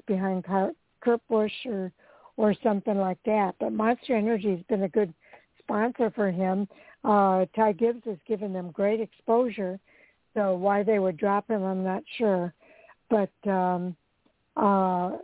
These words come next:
again, time always has a way of telling the rest of this story. Jay, what are your thoughts?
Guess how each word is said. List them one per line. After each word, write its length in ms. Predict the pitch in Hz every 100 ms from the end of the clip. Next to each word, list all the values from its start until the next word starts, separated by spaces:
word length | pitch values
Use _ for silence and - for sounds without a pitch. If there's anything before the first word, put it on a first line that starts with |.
| 302
again, 560 | 208 269 269 226 208 208 -
time 260 | 220 226
always 220 | 240 233 220
has 160 | 226 196
a 60 |
way 180 | 208 214
of 120 | 196
telling 320 | - 208 202 190
the 60 |
rest 260 | 185 196 - 220
of 100 | 185
this 140 | 180 - -
story. 420 | 214 190 175 175 _ - - - _
Jay, 220 | 220 214
what 200 | 202 214
are 60 | 214
your 220 | 196 196
thoughts? 320 | - 190 214